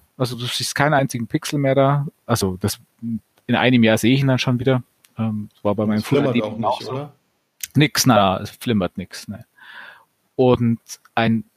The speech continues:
Speaker 1: wirklich, wirklich tolles Erlebnis am Beamer, ähm, A-, was heißt aber, nein, ich bin, ich bereue es kein bisschen.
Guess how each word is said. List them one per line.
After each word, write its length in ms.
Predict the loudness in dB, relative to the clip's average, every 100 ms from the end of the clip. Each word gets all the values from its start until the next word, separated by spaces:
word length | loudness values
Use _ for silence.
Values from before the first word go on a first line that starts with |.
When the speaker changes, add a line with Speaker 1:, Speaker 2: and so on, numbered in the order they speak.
| _
Speaker 1:
wirklich, 540 | 2 2 2 -2 -4 -4
wirklich 640 | -2 -2 -2 -4 -8 -8 -18 _ -2
tolles 420 | 2 4 4 2
Erlebnis 640 | 0 0 0 -2 -4 -6 -6
am 200 | -4 -4
Beamer, 580 | -4 -2 0 0 -2 -6 _ -8
ähm, 460 | -4 -2 0 -2 -6 _ _ _ _ _ _ _ _ _ _ _ _ _ _ _ _ _ _ _ _ _ _ _ _ _
A-, 580 | 4 4 6 6 6 4 0 -4
was 240 | -2 0
heißt 260 | 0 -2 -2
aber, 340 | 0 2 2
nein, 160 | 2 0
ich 140 | 0
bin, 180 | -2 -2
ich 120 | -4
bereue 240 | 0 0
es 120 | 0 0
kein 200 | -2 -2 _
bisschen. 520 | -2 -2 0 0 -2